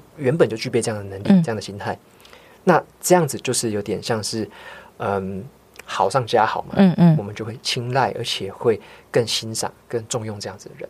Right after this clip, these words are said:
Speaker 2: 嗯。
Speaker 1: 所以我的衡量标准会是以这个角度为出发。
Speaker 2: 那你当时要带多少人啊？你的底下有多少人？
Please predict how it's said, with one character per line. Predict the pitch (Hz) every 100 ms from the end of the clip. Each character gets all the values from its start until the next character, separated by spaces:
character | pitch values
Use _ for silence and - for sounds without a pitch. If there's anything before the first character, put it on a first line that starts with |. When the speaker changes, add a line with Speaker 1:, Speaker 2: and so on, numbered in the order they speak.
| -
Speaker 2:
嗯。 | 175 170
Speaker 1:
所 | 165
以 | 156
我 |
的 | 160
衡 | 156 110
量 | -
标 | 117 110
准 | - 87 -
会 | -
是 | 98 -
以 | 92
这 | -
个 | -
角 | - -
度 | - 82 - _
为 | -
出 | -
发。 | - - - _ -
Speaker 2:
那 | -
你 | 277
当 | 190 214
时 | 269 -
要 | 170 185
带 | 190 175
多 | 160 160
少 | - - - 190
人 | 175 - -
啊？ | - 190
你 | 175
的 | 165 156 160
底 | 175
下 | 156 190
有 | 165
多 | 160
少 | 165 - 226 _ _ _ _ _
人？ | 190